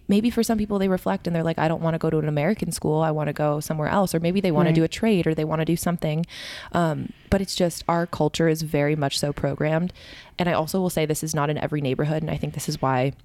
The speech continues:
Speaker 1: my boyfriend and I have such arguments about it, because he comes from a very different culture than me.
Speaker 2: Mm-hmm.
Speaker 1: Um, I come from definitely, like, suburbia, like, middle class, you know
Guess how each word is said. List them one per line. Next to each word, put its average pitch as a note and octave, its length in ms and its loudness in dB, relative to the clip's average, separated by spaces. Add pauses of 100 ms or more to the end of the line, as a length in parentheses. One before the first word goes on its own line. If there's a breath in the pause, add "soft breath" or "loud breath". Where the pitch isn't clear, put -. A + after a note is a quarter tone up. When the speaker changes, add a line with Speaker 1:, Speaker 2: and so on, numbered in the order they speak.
(680)
Speaker 1:
my E3 120 4
boyfriend D3 320 -2
and C#3+ 80 -2
I C3 60 -4
have C#3 200 -4
such - 240 -4
arguments C#3+ 380 -2
about D3 240 -2
it, D3 80 -4
because - 240 -4
he C#3+ 80 -2
comes - 220 -8
from - 120 -4
a - 60 -4
very - 160 -6
different - 260 -8
culture - 240 -6
than - 140 -6
me. D#3+ 280 -2 (100)
Speaker 2:
Mm-hmm. D#3+ 440 0 (120)
Speaker 1:
Um, - 420 -2 (600)
I D3 80 -2
come D3 200 -2
from D3 180 -4
definitely, - 440 -4
like, - 240 -4
suburbia, C#3 840 0
like, - 240 -4 (220)
middle D3+ 280 0
class, - 760 -4
you E3 140 -2
know F2+ 340 -2